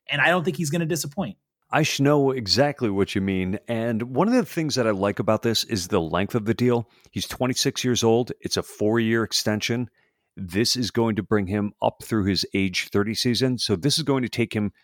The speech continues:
Speaker 2: through, uh, his prime seasons. He'll probably have a couple of good years after that, but, you know, you can always adjust for it down the road if you need to re-sign him.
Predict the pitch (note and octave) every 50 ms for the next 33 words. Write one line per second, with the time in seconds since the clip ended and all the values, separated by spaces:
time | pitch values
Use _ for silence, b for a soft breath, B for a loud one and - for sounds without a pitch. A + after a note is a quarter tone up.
0 | _ _ _ - - - - A#2 B2 C#3+ D3 C3+ B2 A2+ G#2+ G#2 G2 F2+ b b
1 | b b b b _ _ _ G2 G#2 F#2+ E2+ F#2 G#2+ G#2 - - - - A2 G#2
2 | G2 F2+ - - A#2 G2+ F2+ D#2 E2 D#2+ E2 - B B B B B B C#3 A#2+
3 | - - - C3 C3+ B2+ C3+ C3 C3 B2+ A#2+ A2 - C3 C3 - A#2 G#2+ - A#2+
4 | A2 F#2 F#2+ G2+ G#2+ G#2+ F#2+ - - G#2 G#2 A#2 - - D#3 D3 D#3+ F3 F#3+ E3+
5 | - _ _ _ _ _ - _ _ - A#2 G#2 - D3 A2+ A2+ A#2+ B2+ A#2+ A#2+
6 | B2+ C#3+ C#3+ B2+ - A#2 G#2 A2 - - B2 A#2 A2 - G2 F#2 F#2+ G#2 A2+ A2+
7 | - B2 A2+ G2+ A#2+ B2+ A#2+ A2 - - - - - A2 G#2+ G#2 G2 G2 G2 D2
8 | - F2+ F#2+ - G#2 G2 G2+ G#2 G#2 G2 G#2 G#2 G#2 G2 F2+ - F2+ F2 F2 F2+
9 | G#2 G2+ - G2 F#2+ G#2 F#2+ - - G#2+ F#2+ F2 E2 D#2+ D#2+ D#2